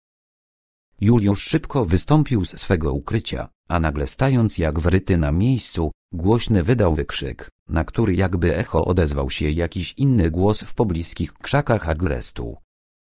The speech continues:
Z przypartej do brzegu łódki wyskoczyła drobną nóżką młoda dziewczyna w lekkiej różowej sukni, obciśniętej u góry białym pikowym kaftanikiem.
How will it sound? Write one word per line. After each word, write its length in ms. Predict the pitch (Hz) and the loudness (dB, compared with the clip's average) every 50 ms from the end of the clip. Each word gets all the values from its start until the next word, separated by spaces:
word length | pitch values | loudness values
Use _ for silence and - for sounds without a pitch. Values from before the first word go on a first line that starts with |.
| _ _ _ _ _ _ _ _ _ _ _ _ _ _ _ _ _ _ | _ _ _ _ _ _ _ _ _ _ _ _ _ _ _ _ _ _
Z 120 | - - - | -16 -12 -8
przypartej 600 | - - 123 - 101 110 110 104 - 113 101 95 | -2 -2 -2 0 0 -2 -2 -2 -2 0 0 2
do 160 | 92 98 92 | 4 4 4
brzegu 360 | 80 76 117 120 113 90 98 | 4 2 -2 -2 0 0 0
łódki 500 | 110 113 - 131 139 - - - 87 82 | 0 2 2 2 0 -2 -4 -4 -4 -2
wyskoczyła 600 | 76 98 87 - - 90 - - 131 123 113 98 | 0 0 -2 0 0 0 2 2 2 4 4 2
drobną 480 | 80 82 78 71 71 76 73 76 82 85 | 2 2 0 -2 0 0 -2 0 2 2
nóżką 360 | 95 113 104 - - 87 80 | 2 2 2 2 2 2 0
młoda 460 | 76 78 82 85 90 98 90 85 73 | 2 0 0 2 2 2 2 0 0
dziewczyna 480 | 69 73 73 - - 170 156 151 110 90 | 0 -2 -6 -2 2 4 4 4 4 2
w 80 | - | 0
lekkiej 560 | 87 101 139 139 - - - - 90 78 71 | 2 0 0 0 -2 -6 -2 -2 -2 0 0
różowej 400 | - 87 98 85 71 62 65 67 | -2 -2 0 -2 -2 -2 -4 -4
sukni, 540 | 67 - - 127 - - - 85 73 67 67 - _ _ _ - | -4 -2 -2 -2 -2 0 -2 0 0 -2 -4 -8 _ _ _ 0
obciśniętej 840 | 107 101 - - - - 104 - - 90 76 69 67 92 92 90 | 0 0 0 0 -4 -2 -2 0 2 0 0 0 0 0 0 0
u 100 | 90 82 | 0 0
góry 280 | 80 80 76 67 67 67 | 0 -2 -2 -2 -2 -2
białym 480 | 71 85 113 131 135 127 123 110 107 - | 0 0 0 2 2 2 2 2 2 0
pikowym 460 | - - 151 - 85 76 67 73 73 76 | -2 -4 -2 0 0 0 0 0 -2 -2
kaftanikiem. 880 | - 78 76 - - 80 80 82 85 76 - - 76 67 64 58 58 | -2 -2 -4 -2 0 0 2 2 0 -2 -4 -8 -10 -8 -8 -10 -12